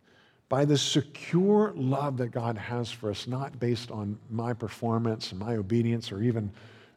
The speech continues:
put at risk by my failures and my ins-, inconsistency. That's what it means to be strengthened by grace. This is the message of the Bible, of the gospel, and it's happened, it goes all the way back to Genesis chapter three.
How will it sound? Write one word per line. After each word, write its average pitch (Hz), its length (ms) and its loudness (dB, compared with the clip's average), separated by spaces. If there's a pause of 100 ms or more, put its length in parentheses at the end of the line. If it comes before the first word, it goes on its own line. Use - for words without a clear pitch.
(160)
put 127 140 2
at 113 120 2
risk 117 560 4
by 104 120 -4
my 101 160 -4
failures 117 640 0
and 98 120 -4
my 95 160 -4
ins-, 107 300 -2 (100)
inconsistency. - 920 -6 (720)
That's 151 160 -2
what 190 100 6
it 165 40 4
means 160 240 6
to 143 60 4
be 127 80 6
strengthened 120 340 0
by 120 60 4
grace. 113 220 4 (260)
This 156 220 8
is 214 160 4
the 226 120 12
message 175 720 8 (240)
of 147 220 4
the 170 100 10
Bible, 156 560 6
of 147 120 6
the 165 80 8
gospel, 143 480 4
and 131 100 4
it's 127 140 4
happened, 143 360 2 (540)
it 151 80 -4
goes 156 180 8
all 160 260 0
the 170 60 6
way 156 100 8
back 156 260 4
to 120 80 0
Genesis 208 600 0
chapter 214 380 -2
three. 226 640 2